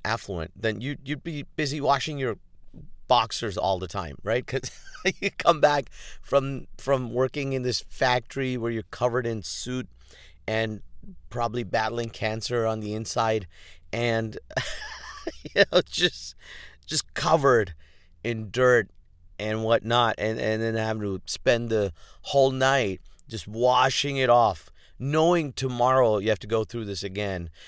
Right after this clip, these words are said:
Maybe some of these people just gave up and showed up, and that's how blackface started. Who knows? I don't know. Is that controversial to joke about? I don't know. Uh, <laughs> but,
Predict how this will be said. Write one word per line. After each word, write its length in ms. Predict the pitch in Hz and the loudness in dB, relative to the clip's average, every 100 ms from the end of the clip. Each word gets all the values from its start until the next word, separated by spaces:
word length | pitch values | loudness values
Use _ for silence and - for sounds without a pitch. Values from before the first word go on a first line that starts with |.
| - | -4
Maybe 180 | 131 160 | -2 0
some 200 | - 156 | 0 2
of 120 | 143 | 0
these 140 | 120 110 | -2 -8
people 240 | 127 113 | -6 -6
just 200 | 95 87 | -6 -2
gave 200 | 104 101 | 0 2
up 180 | 104 - | 2 0
and 120 | 87 | -6
showed 260 | - 101 95 | -2 -2 0
up, 260 | 90 90 | 0 -2
and 140 | - 95 | -4 -2
that's 200 | 98 95 | -2 0
how 100 | 98 | -4
blackface 560 | 87 82 92 - 85 | -4 -6 -6 -6 -8
started. 380 | 80 82 82 82 | -6 -4 -4 -4
Who 140 | 95 120 | -6 -4
knows? 280 | 104 90 - | -4 -4 0
I 120 | 101 | 2
don't 120 | 104 | 2
know. 140 | 101 82 | -2 -4
Is 140 | 92 | -4
that 180 | 95 101 | -2 -2
controversial 680 | 104 95 87 85 85 - 90 | -2 -4 -4 -8 -8 -6 -8
to 120 | 90 | -8
joke 260 | 80 82 80 | -8 -8 -8
about? 280 | 82 78 - | -8 -8 -6
I 120 | - | -6
don't 140 | 90 82 | -4 -6
know. 140 | 80 - - - - | -12 -14 -14 -12 -2
Uh, 360 | 101 101 101 101 - - - - - - 359 - 349 - - - | 2 4 6 4 0 -8 -10 -8 -8 -4 -4 -2 -6 -2 -4 -4
<laughs> 80 | - - _ _ - - - - - _ - _ - - | -8 -8 _ _ -20 -20 -20 -20 -20 _ -20 _ -18 -10
but, 380 | 95 - 147 | -8 6 6